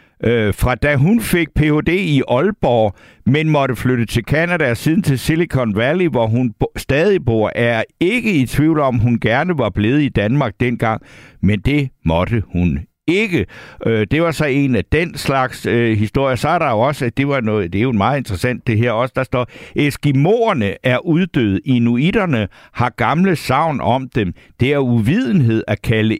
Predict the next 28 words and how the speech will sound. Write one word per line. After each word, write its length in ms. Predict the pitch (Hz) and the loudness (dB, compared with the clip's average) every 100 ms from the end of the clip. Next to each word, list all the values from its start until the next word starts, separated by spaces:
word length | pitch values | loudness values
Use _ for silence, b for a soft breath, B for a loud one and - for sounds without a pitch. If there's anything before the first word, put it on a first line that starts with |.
| - | -2
inuitter 800 | 131 120 117 113 139 170 180 147 - | 0 2 2 2 0 0 0 -4 -8
for 340 | - 113 95 78 _ 113 | -4 -2 -2 -4 _ -2
eskimoer." 960 | 104 - 104 95 95 117 185 160 82 - B B B B | -2 -2 0 2 4 4 2 0 -2 -4 B B B B
Øh, 340 | 107 110 107 101 | 0 2 2 0
så 180 | - 139 | -2 -2
fik 220 | 151 110 | -2 -2
vi 100 | 76 | -4
også 200 | - - _ - | -6 -14 _ -2
det, 240 | 190 190 b b b - | 0 -2 b b b -2
øh, 280 | 123 120 - | 0 2 0
aspekt 520 | 117 - 131 135 - | -2 0 -2 -2 -2
lige. 640 | 131 135 139 123 120 127 113 | 0 2 2 2 0 -2 -4
Og 60 | |
så 120 | - 165 | -2 -2
er 40 | |
der 60 | 165 | 0
en 300 | 151 170 156 | 0 2 2
her, 280 | 147 160 143 | 2 0 -2
der 180 | 139 | -4
skriver, 580 | 123 - 160 170 156 104 - B B B | -4 -4 0 0 0 -2 -6 B B B
"Canada 320 | 160 208 190 135 | 0 0 0 0
har 260 | 139 156 - | 0 -2 -4
tredive 560 | - 80 127 170 208 185 | -2 0 0 0 0 -2
komma 260 | 135 127 | -2 0
otte 260 | 117 147 180 | 0 0 0
millioner 460 | 147 120 139 156 117 | 2 2 2 0 0
indbyggere, 520 | 120 165 160 107 90 | 0 0 0 0 0
heraf 460 | 117 - 110 127 | 0 0 0 -2